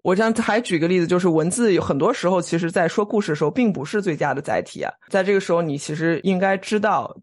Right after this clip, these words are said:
当你走过分析的这个过程之后，你应该很明确的知道，呃，我通过文字能够达到什么样的目的。举个简单的例子，比如说我们现在正在录这个 podcast，中文的播客当中，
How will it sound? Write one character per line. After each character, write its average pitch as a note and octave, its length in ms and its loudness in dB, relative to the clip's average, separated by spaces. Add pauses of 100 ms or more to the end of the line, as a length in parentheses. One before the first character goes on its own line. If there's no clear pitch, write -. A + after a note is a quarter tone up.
(180)
当 G3+ 200 0
你 D3 220 -2 (120)
走 D3+ 160 -2
过 G#3 160 0
分 G#3+ 120 -4
析 A3+ 160 -4
的 G3+ 80 2
这 F#3 80 0
个 F#3 80 0
过 G3+ 160 0
程 F3 160 -4
之 E3+ 140 -2
后， E3+ 140 -2
你 D3 100 -6
应 D3 80 -4
该 F#3 140 0
很 F#3 160 -4
明 C#3+ 180 -4
确 A3 160 -2
的 D#3 100 -4
知 - 160 -8
道， C3+ 220 -2 (260)
呃， C#3+ 160 0
我 C#3+ 160 0
通 G3 200 0
过 F#3 120 2
文 C#3 160 0
字 F3 160 -4
能 C#3 240 -2
够 G3+ 160 2
达 B2+ 280 -2
到 F3 200 0
什 D3+ 140 -6
么 D3 80 -6
样 D3 140 -4
的 - 80 -4
目 E3 180 -4
的。 - 240 -12 (140)
举 E3+ 100 -6
个 F3+ 100 2
简 F#3+ 160 0
单 F3 120 2
的 F#3+ 60 2
例 F3+ 140 0
子， D3+ 160 0
比 D#3 140 -8
如 D3 80 -4
说 D3+ 180 -6
我 D#3+ 80 2
们 D3 120 -2
现 G3 120 0
在 F#3 80 2
正 F3+ 160 0
在 D#3 160 2 (120)
录 F3 200 2
这 E3 120 0
个 D3 80 0
podcast， D#3 600 -4 (280)
中 G3+ 180 2
文 D3+ 220 2
的 D#3 160 2
播 E3 120 -2
客 E3 160 -2
当 D3 200 0
中， D#3 260 0